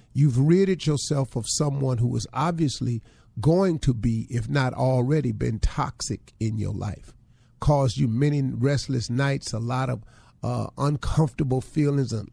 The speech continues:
uneasiness, not sure, insecurity. You've been going through it with this person, whoever they are. Number one, that person has been released from your life. Number two, it allows you now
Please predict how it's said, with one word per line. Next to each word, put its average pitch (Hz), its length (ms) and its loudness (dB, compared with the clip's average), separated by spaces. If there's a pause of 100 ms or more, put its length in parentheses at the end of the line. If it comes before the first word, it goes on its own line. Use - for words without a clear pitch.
uneasiness, 143 760 -2
not 127 380 0
sure, 151 680 2 (240)
insecurity. 151 1160 2 (220)
You've 175 100 0
been 185 120 4
going 143 320 4
through 165 260 2
it 117 60 -2
with 123 140 -4
this 123 160 -4
person, 123 380 0
whoever 139 360 2
they 120 200 -2
are. 98 240 -8 (560)
Number 160 240 0
one, 170 340 2
that 160 240 -2
person 135 440 2
has 113 200 0
been 117 260 -2
released 113 500 -2
from 110 200 -6
your 98 140 -6
life. 98 320 -12 (440)
Number 120 300 -2
two, 139 480 -2 (560)
it 139 140 0
allows 139 520 0
you 143 140 2
now 147 640 -4